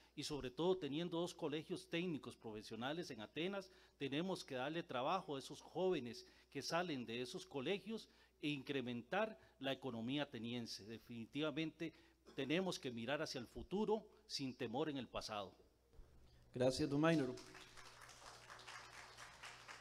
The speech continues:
Speaker 2: Finalmente, cierra esta ronda intre-, de interacción entre los candidatos a la alcaldía municipal, el candidato del partido Unidos Podemos,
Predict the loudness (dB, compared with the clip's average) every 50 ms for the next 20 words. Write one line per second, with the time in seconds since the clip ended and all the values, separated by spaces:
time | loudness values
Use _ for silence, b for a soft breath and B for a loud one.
0 | -14 -14 -14 -12 -12 -10 -10 -10 -12 -12 -14 -14 -14 -14 -14 -16 -14 -14 -14 -14
1 | -16 -10 4 6 8 8 10 10 10 8 8 6 4 4 4 4 6 6 4 4
2 | 6 4 4 4 4 4 6 4 4 4 2 0 0 0 -2 -2 -4 -2 -2 0
3 | 2 0 0 0 -2 -4 -2 -2 0 0 0 0 0 0 -2 -2 -2 -2 -2 0
4 | 2 4 4 4 4 0 -4 -2 0 0 0 2 2 0 2 2 2 2 2 2
5 | 0 0 0 -2 2 4 4 6 6 4 2 2 0 2 4 6 8 8 6 6
6 | 4 2 2 2 2 -4 -10 -14 -16 -18 -12 -6 -4 -4 -4 -2 -2 0 2 2
7 | 2 2 2 2 4 4 4 2 0 -2 0 4 6 6 6 6 4 2 -2 B